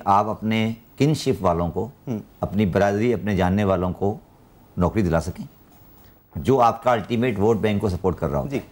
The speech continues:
Speaker 2: एफिशिएंसी गई डस्टबिन में।
Speaker 1: हाँ, एफिशिएंसी गई, गई डस्टबिन में, पहली बात। दूसरी बात ये होती है कि उसके through आप पुलिस को मैने-, मैनेज कर रहे होते हैं, थानेदार अपनी मर्जी के लगवा रहे होते हैं।
Speaker 2: जी।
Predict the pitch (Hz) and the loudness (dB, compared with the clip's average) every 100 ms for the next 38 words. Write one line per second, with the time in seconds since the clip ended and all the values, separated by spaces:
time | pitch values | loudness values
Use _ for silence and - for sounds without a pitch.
0 | - - - 214 202 226 196 180 156 139 | -20 -6 0 2 2 0 2 4 2 2
1 | 139 101 - 117 - 117 135 139 113 117 | -4 -4 0 0 2 0 2 0 2 2
2 | 113 98 90 117 98 87 71 69 69 98 | 2 0 0 0 2 0 0 -6 -2 0
3 | 98 69 67 - - - - 127 135 190 | 0 -2 -8 -14 -20 -20 -2 0 2 4
4 | 180 170 147 127 101 127 139 131 147 - | 4 4 2 0 2 0 0 -2 -2 0
5 | 156 - 131 120 107 117 - - 123 - | -2 0 0 4 4 2 -2 -2 0 0
6 | - 107 87 82 87 85 - 80 76 73 | -2 0 0 0 0 0 -2 -4 -2 -2
7 | 101 101 - - - 113 110 120 107 101 | -4 -4 -12 -14 -2 0 4 2 2 -2
8 | 78 82 82 73 69 67 65 - 113 | -4 -4 -4 -4 -6 -12 -18 -16 -14